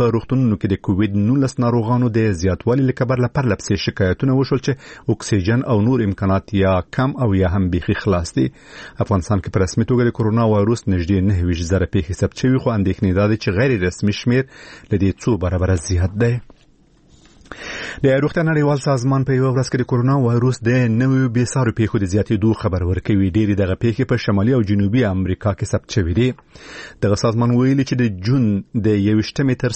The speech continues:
سهار وختي پورې په څلېرویشتو ساعتونو کې د کرونا نوي یو سلو درې اتیا زره پیښې ثبت شوي، چې له نیمایي زیاتې د امریکا په وچه کې وې. د روغتیا نړیوال سازمان وویل، برازیل د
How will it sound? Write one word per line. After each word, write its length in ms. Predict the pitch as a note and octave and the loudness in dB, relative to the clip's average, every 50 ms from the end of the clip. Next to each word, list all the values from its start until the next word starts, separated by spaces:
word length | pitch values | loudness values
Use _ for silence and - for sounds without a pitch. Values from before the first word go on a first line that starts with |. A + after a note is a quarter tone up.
| - | -4
سهار 360 | - G2+ D#2 A2 B2 A#2+ A2+ G#2 | -4 -2 0 0 0 0 0 0
وختي 240 | G#2+ - - - D#3+ | 0 0 -2 -2 -2
پورې 360 | - - G#2+ G2+ G2 F#2+ - | 0 0 0 2 0 0 0
په 80 | - G#2 G2 F#2+ - - | 0 0 0 0 0 -2
څلېرویشتو 460 | - A2 B2 C#3+ C#3 C3+ - C#3+ - - | -2 0 0 2 0 0 -2 -2 0 0
ساعتونو 280 | C3+ C3 - D3 C#3+ C3+ | -2 0 0 -2 0 0
کې 80 | - C#3+ C3+ - - - - - - - - B2 | -2 -4 -4 -6 -12 -20 -20 -20 -8 -2 0 0
د 120 | B2+ B2 - | 0 0 0
کرونا 380 | - B2+ C3+ C3+ C3+ C#3 C#3 C#3 C#3 C#3+ C3+ - _ - B2 A#2 A2+ A2+ B2+ | 0 0 2 2 2 2 2 2 2 0 -2 -4 _ 0 2 2 2 2 2
نوي 200 | C#3 C#3 C3 B2 B2 | 2 2 2 2 2
یو 60 | C3 C3 - | 0 0 -2
سلو 140 | - B2 A#2 | -2 -2 -2
درې 200 | G2+ F#2+ A2+ C3 A#2 | 0 0 0 0 0
اتیا 180 | - - A2 G#2 F#2 | 0 0 0 2 2
زره 180 | G#2 G2+ F#2+ - A2+ | 0 0 0 0 -2
پیښې 200 | G2+ - - G#2 - | -2 0 -2 -2 -2
ثبت 160 | A2 F#2+ - - - | -2 -4 -2 -4 -2
شوي، 140 | C3+ C3 B2+ | -2 -2 0
چې 80 | - C#3 | 0 0
له 80 | B2 A#2 A2 | 0 2 2
نیمایي 340 | A2 G#2+ G#2 G#2 A2+ C3 B2 G2 D#2+ F2 | 2 2 2 2 2 2 0 0 0 0
زیاتې 420 | A2 A2+ A#2 - C3+ B2+ B2 A2+ A2+ | 0 0 0 0 0 0 0 0 0
د 100 | A#2+ A2+ | 0 0
امریکا 320 | G#2 G2 - - A2+ G2 | 0 0 0 0 -2 -2
په 160 | - - F#2+ | -2 -2 -4
وچه 180 | F#2 E2 - G#2+ | -2 -2 -2 -4
کې 140 | - - G#2 F#2 | -2 0 0 2
وې. 140 | G#2 A#2 - - - _ _ _ - - - - - - - - - - - - - - | 2 0 -2 -4 -10 _ _ _ -20 -20 -20 -20 -20 -20 -20 -20 -20 -20 -20 -10 -2 0
د 140 | B2 A2+ A2 | 0 2 2
روغتیا 220 | A#2 - - C3+ B2+ | 0 -2 0 0 0
نړیوال 380 | A#2+ A2+ A2 G#2+ G#2+ A2+ A2 - | 2 2 2 2 2 0 0 0
سازمان 380 | - A2+ F#2+ G#2 A#2 A2+ A2+ A2+ | -2 -2 0 2 2 2 2 2
وویل، 200 | A2+ A#2 A#2 A2 G2 | 2 2 2 2 0
برازیل 320 | G#2+ A2 G#2+ F2+ B2 B2 A2+ | 0 0 0 2 2 0 0
د 80 | A2 | 0